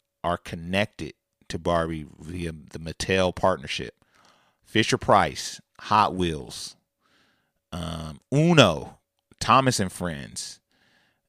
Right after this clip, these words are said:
uh, let's see, Corn Popper, not even sure what that is, Polly Pocket, Power Wheels, Barney, Rock'em Sock'em Robots, to name a few. So here's the crazy thing is, like,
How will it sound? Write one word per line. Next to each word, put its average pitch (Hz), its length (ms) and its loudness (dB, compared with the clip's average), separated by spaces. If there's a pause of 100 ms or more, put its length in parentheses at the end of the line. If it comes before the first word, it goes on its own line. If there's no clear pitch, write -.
(240)
uh, 71 280 -12
let's 82 220 -8
see, 69 680 -8 (640)
Corn 113 360 0
Popper, 101 600 2 (680)
not 82 200 -10
even 82 100 -12
sure - 140 -8
what 73 80 -8
that 78 160 -4
is, 78 120 -10
Polly 113 320 4
Pocket, 95 480 2 (460)
Power 113 340 8
Wheels, 82 640 -2 (500)
Barney, 101 800 2 (540)
Rock'em 110 320 2
Sock'em 117 320 0
Robots, 98 640 -2 (1800)
to - 140 -8
name 87 240 -4
a 78 60 -10
few. 69 320 -12 (360)
So 113 280 2
here's 143 280 -2
the 139 80 -2
crazy 123 360 0
thing 127 200 -2
is, 98 160 -4
like, 90 220 -2